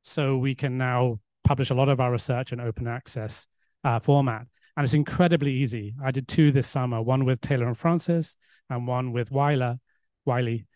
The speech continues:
And, uh, all you do once the public, once the publication's been accepted,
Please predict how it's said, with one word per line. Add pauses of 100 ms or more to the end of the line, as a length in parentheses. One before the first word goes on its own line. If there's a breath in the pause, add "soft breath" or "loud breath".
(300)
And,
uh, (580)
all
you
do
once
the
public, (100)
once
the
publication's
been
accepted,